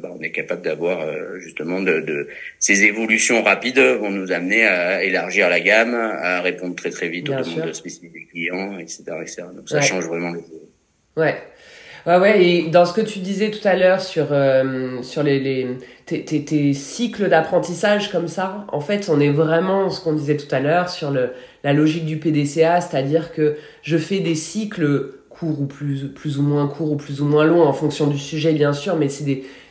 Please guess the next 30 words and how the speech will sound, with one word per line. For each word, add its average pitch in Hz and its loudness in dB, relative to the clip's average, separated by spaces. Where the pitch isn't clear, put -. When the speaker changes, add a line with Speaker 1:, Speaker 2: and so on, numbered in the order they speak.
Speaker 2:
des, 139 0
des 147 0
cycles 180 -2
B 151 0
D, 151 4
P 160 -2
D 147 2
C 151 0
A, 202 0
et 165 2
la 151 4
fin - 2
de 220 4
mon 202 6
P 190 -2
D 180 0
C 190 0
A 220 6
est 185 6
en 160 8
fait 208 -2
le 170 4
début 175 0
d'un 175 8
nouveau 180 0
P 190 0
D 156 4
C 156 0
A. 190 2
Speaker 1:
Oui, 208 2